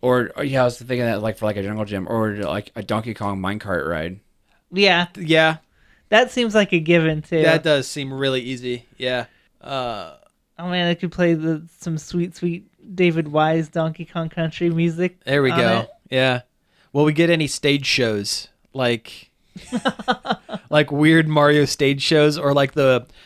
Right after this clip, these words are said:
Speaker 3: like, uh, I know this is Disney, but, like, the, uh,
Speaker 1: Like the
Speaker 3: uh,
Speaker 1: Star Wars experience?
Speaker 3: like the Star Wars experience, or, like, the, the Muppet Theater,
Speaker 1: Oh. <laughs>
Speaker 3: where you just kinda sit and things, like, the four D experience where things kinda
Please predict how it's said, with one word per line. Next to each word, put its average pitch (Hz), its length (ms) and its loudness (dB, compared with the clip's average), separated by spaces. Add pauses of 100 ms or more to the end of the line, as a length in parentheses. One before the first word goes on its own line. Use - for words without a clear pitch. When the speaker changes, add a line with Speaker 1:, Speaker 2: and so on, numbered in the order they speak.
(160)
Speaker 3:
like, 139 300 -4
uh, 113 200 -4
I 147 100 0
know 165 140 4
this 147 160 0
is 127 100 -4
Disney, 123 480 0
but, 113 260 -2
like, 120 220 -2 (220)
the, 117 320 0
uh, 104 200 -2
Speaker 1:
Like 98 80 -4
the 139 80 -2
Speaker 3:
uh, 98 140 -2
Speaker 1:
Star 113 200 0
Wars 113 180 -2
experience? 120 520 -6
Speaker 3:
like 151 120 4
the 151 60 0
Star 165 240 4
Wars 160 180 4
experience, 139 680 0
or, 131 220 0
like, 120 340 -2
the, 117 280 0
the 113 120 -6
Muppet 131 440 -2 (280)
Theater, 131 540 2
Speaker 1:
Oh. 131 120 -10 (160)
<laughs> 127 140 -18
Speaker 3:
where 143 140 2
you 139 160 2
just 139 200 0
kinda 143 180 0
sit 156 420 0
and 131 220 -6
things, 147 240 -6
like, 131 220 -6 (120)
the 147 140 -2
four 170 260 2
D 156 200 6
experience 156 560 4
where 143 80 -2
things 151 240 -4
kinda 139 400 2